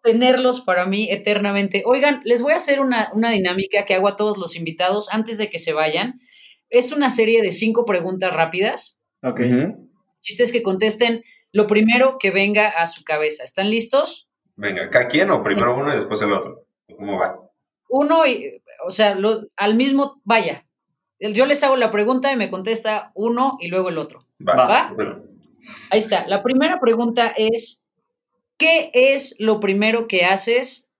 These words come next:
Speaker 1: cuando te despiertas?
Speaker 2: Meditar.
Speaker 3: ¿Qué es lo primero que haces cuando te despiertas?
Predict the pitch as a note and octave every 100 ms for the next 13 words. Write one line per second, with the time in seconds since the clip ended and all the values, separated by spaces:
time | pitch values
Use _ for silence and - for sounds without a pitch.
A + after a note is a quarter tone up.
0 | _ - F#3 E3+ E3+ E3 E3 F3 - _
1 | - _ _ _ _ _ _ _ _ _
2 | _ _ _ _ _ _ B2+ B2+ B2+ C3
3 | - - _ _ _ _ _ _ _ _
4 | F4 _ E4 _ _ _ _ _ _ _
5 | _ _ - C3+ C#3+ A2 G#2+ A#2+ A#2 A2+
6 | A2+ A2 G2 F#2+ F#2+ F2 G#2+ A2 - -
7 | - -